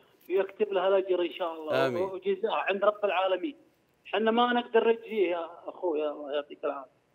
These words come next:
Speaker 2: آه.
Speaker 1: غير، غير، غير من عند الله جزاه سبحان الله.
Speaker 2: يستاهل، يستاهل
Speaker 1: إي
Speaker 2: خالد.
Speaker 1: والله
Speaker 2: يستاهل.
Speaker 1: ونشكره جزيل الشكر والله يبيض وجهه.
Speaker 2: أ-،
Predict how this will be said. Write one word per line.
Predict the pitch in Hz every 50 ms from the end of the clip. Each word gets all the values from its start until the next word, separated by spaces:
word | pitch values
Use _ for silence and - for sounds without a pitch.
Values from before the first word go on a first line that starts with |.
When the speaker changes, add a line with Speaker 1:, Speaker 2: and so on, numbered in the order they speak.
| _ _ _ _ _ _ _ _ _ _ _ _ -
Speaker 2:
آه. | - - -
Speaker 1:
غير، | 175 185 190 202
غير، | 196 180 196 208 208 208 202 - - - - 175 180 180
غير | 202 208 208
من | 214 208 180
عند | 190 214 214 208
الله | 214 196 170 147 143
جزاه | - 156 151 151 147 123 113 - -
سبحان | 135 131 - - 147 147 147
الله. | 143 139 143 - _ _ _ _ _ _ _ _ _ _ _ _ _ -
Speaker 2:
يستاهل، | 127 120 - - 156 156 151 131 101 92 87 - -
يستاهل | - 101 - - - 139 131 123 208 196 -
Speaker 1:
إي | 190 196
Speaker 2:
خالد. | 208 208
Speaker 1:
والله | 196 190 190 190 185 185 170 156 156 160
Speaker 2:
يستاهل. | 170 180 185 175 135 120 98 - - 160
Speaker 1:
ونشكره | 156 160 - 180 170
جزيل | - 185 180 175
الشكر | 156 - - 185 180 - - 165
والله | 165 170 170 175 175 170 160 156 156
يبيض | 151 156 170 165 165 160 156
وجهه. | 156 143 - - 127 131 - - 65 - - _ _ _ _ _ - - - _ _ _ - -
Speaker 2:
أ-، | 123 117